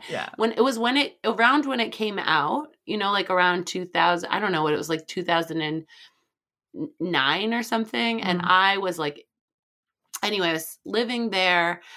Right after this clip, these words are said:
Speaker 2: And I feel like Eat, Pray, Love just had this feel, like, you talk about it and it's like, Eat, Pray, Love means, like,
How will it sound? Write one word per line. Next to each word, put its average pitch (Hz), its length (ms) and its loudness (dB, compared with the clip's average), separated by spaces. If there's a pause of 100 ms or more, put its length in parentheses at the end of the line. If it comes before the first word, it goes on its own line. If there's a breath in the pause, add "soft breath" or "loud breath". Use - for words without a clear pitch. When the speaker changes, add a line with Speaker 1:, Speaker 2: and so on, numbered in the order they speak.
(160 loud breath)
Speaker 2:
And 226 100 2
I 240 100 4
feel 294 260 -2
like 302 200 0
Eat, 240 200 -6
Pray, 226 200 -2
Love 214 340 0
just 190 180 -12
had 190 360 0
this 185 260 -8
feel, 185 220 -8
like, 180 200 -6
you 190 120 -6
talk 214 400 2
about 180 260 2
it 165 160 0
and 160 200 -6
it's - 140 -16
like, 160 160 -4
Eat, - 180 -6
Pray, 185 160 -2
Love 175 280 0
means, 165 360 0
like, 143 320 0